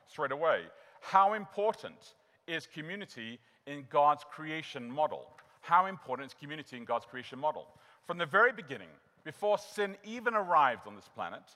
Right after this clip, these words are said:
when Jesus created Adam on day six, right? He held off creating Eve because he said, "Look,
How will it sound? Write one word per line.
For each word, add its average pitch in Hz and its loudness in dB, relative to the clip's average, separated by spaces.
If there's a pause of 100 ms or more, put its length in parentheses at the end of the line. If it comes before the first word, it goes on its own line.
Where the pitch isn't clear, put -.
(280)
when 147 -4
Jesus 208 -14
created 190 -10
Adam 117 -2 (160)
on 107 -12
day 127 -10
six, - -20
right? 107 -10 (640)
He 262 -8
held 233 4
off 233 4
creating 135 -8
Eve 123 -10
because 170 -10
he 165 -16
said, 202 2
"Look, 247 2